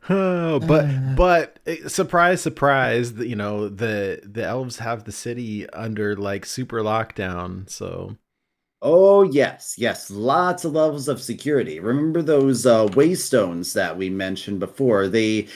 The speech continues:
Speaker 3: literally provide magical barriers of protection around all of, uh, Eversong Woods is the name of the kind of eternal springtime forest that is, uh, surrounding the Silvermoon City, all of the Blood Elven lands here. And, um,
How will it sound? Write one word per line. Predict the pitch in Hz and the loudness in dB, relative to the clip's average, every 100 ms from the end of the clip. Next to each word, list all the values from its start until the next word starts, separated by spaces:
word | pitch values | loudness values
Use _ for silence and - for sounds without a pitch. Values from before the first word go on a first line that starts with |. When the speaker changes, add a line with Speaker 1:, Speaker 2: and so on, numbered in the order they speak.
| - - | -14 2
Speaker 3:
literally | 147 185 196 175 139 | 4 6 4 4 2
provide | 135 127 131 139 110 | 2 4 6 6 4
magical | 107 123 135 135 131 127 | 2 2 2 0 2 4
barriers | 123 120 120 117 | 6 4 2 -2
of | 107 | -6
protection | 95 110 107 - 117 | -4 -6 -6 -4 -2
around | 110 104 120 120 117 117 117 117 | -2 -2 0 2 2 2 2 2
all | 101 101 | 0 0
of, | 95 | -2
uh, | 92 85 | -6 -2
Eversong | 120 117 117 117 95 98 | -2 -2 -2 -2 -2 -2
Woods | 98 82 - | -4 -4 -8
is | 92 82 | -8 -6
the | 98 | -4
name | 95 90 82 | -4 -4 -4
of | 85 - | -6 -6
the | 90 85 85 - - | -6 -6 -8 -14 -10
kind | 107 | -6
of | 92 | -4
eternal | 98 120 110 98 | -4 -2 -2 -2
springtime | - 110 101 90 87 85 | -4 -2 -2 -4 -6 -6
forest | - 104 95 85 - - 90 | -6 -4 -2 -2 -4 -10 -4
that | 92 85 87 - | -2 0 -2 -6
is, | 85 87 85 73 | -4 -4 -4 -4
uh, | 82 76 73 71 - | -4 -2 -4 -8 -10
surrounding | - 113 113 107 90 82 - | -2 2 4 4 0 -6 -10
the | 85 | -6
Silvermoon | 104 90 87 | -4 -4 -4
City, | 101 87 | -4 -2
all | 85 82 85 | -2 -2 -2
of | |
the | 82 78 76 - _ | -4 -10 -12 -20 _
Blood | 95 87 | -4 -2
Elven | 82 85 82 | -2 -2 0
lands | 131 156 135 | 2 2 0
here. | 104 85 85 - - - - | 0 -2 -2 -10 -20 -8 2
And, | 135 123 113 113 117 | 4 4 4 2 4
um, | 113 110 104 104 | 4 4 2 -2